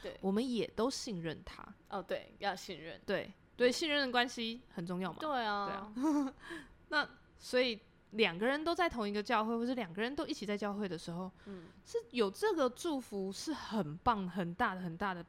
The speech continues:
Speaker 2: 帮助欸。
Speaker 1: 对啊。
Speaker 2: 你想想看，有些事情，如果你们婚姻已经经营了十年，就卡在一个情绪里面，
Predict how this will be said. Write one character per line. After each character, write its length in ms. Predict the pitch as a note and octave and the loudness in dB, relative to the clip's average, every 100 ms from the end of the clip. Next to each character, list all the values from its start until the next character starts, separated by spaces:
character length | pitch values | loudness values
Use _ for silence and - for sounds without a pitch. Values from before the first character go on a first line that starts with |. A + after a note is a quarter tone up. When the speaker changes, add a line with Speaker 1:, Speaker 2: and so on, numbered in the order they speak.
| - | -10
Speaker 2:
帮 240 | E3 E3+ | -10 -10
助 280 | - F3 E3 | -10 -10 -10
欸。 220 | - - - | -10 -12 -14
Speaker 1:
对 80 | - | -14
啊。 100 | - G3 - - - | -14 -20 -20 -20 -12
Speaker 2:
你 100 | A#3 | -4
想 160 | B3 F4 | 2 4
想 80 | D4 | 4
看， 180 | D#4 C#4 | 2 2
有 120 | F#3+ | 2
些 160 | A#3+ | 0
事 200 | A#3 C4+ | 0 -2
情， 280 | A3+ G3+ F#3 | -4 -4 -2
如 120 | F#3+ | -2
果 160 | G3 F#3+ | 0 0
你 80 | F3+ | -2
们 200 | E3+ F3+ | -4 -2
婚 120 | G3+ | 0
姻 200 | G3 G3 | 0 -4
已 100 | F3 | -6
经 180 | F3+ F#3+ | -4 -4
经 280 | G#3 G3+ F3+ | -2 -4 -4
营 80 | |
了 80 | D#3 | -6
十 260 | D#3 - D#3+ | -8 -10 -8
年， 240 | D#3+ D3 | -8 -10
就 100 | E3 - | -12 -8
卡 220 | - D#3 | -8 -6
在 140 | G3+ | -4
一 80 | F#3+ | -2
个 100 | F3+ | -4
情 240 | F3 E3 D#3+ | -6 -6 -6
绪 180 | - | -6
里 120 | F3 D#3 | -6 -6
面， 260 | E3 D#3+ | -8 -10